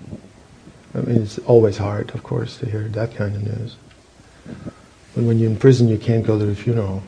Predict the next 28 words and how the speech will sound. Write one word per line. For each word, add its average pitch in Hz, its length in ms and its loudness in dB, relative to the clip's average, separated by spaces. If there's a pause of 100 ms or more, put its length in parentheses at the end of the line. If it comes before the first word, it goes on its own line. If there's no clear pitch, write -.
They 127 80 -6
don't, 117 240 -6 (160)
they 113 80 -6
don't 113 140 -4
let 110 160 -4
you 107 60 -4
go 110 180 -6
out. 107 240 -6 (2500)
And 113 380 -2
Antonio, 120 760 6
uh, 110 340 -4 (320)
has 117 220 -4
been 117 180 2
on 113 140 0
a 110 120 -2
very 113 380 2
remarkable 113 520 0
journey 107 540 -6
with 107 140 -12
that 110 200 -8
fact. - 360 -12 (1300)
And, 107 340 -6
uh, 107 220 -6 (1200)
he 113 80 -2
mentioned 113 420 -2
forgiveness, 101 600 -6
so - 200 -12
I - 840 -16